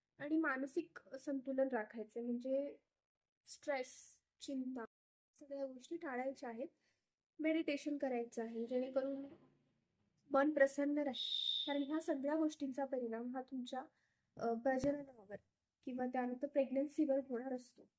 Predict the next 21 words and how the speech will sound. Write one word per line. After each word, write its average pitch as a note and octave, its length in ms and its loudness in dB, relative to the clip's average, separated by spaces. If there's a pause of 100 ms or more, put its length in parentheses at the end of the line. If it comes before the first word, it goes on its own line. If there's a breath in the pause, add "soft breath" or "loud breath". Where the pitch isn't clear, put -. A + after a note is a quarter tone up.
(360)
त्यामुळे C4+ 360 2 (420)
प्रिकन्सेप्शनली D#4+ 840 2
आपण D#4 220 -2
ह्या D4 180 -6
सगळ्या D#4 280 0
गोष्टी C#4 340 -2
केल्या, B3 300 -2 (760)
तर C#4+ 120 -4
आपलं C#4 340 -2
नक्कीच D#4 480 -4 (220)
प्रेग्नन्सी C4 500 -4
ही E4 60 -2
सुकर, D4+ 400 -2 (380)
अ, D#4 60 -8
होण्यास A#3+ 600 -8
मदत C4 160 -2
होते. - 360 -10 (580 soft breath)
कन्सेप्शनली C#4+ 680 -4
म्हणजे C#4+ 280 -4
प्रेग्नन्सी B3+ 580 -2
राहण्याआधी C4 720 -8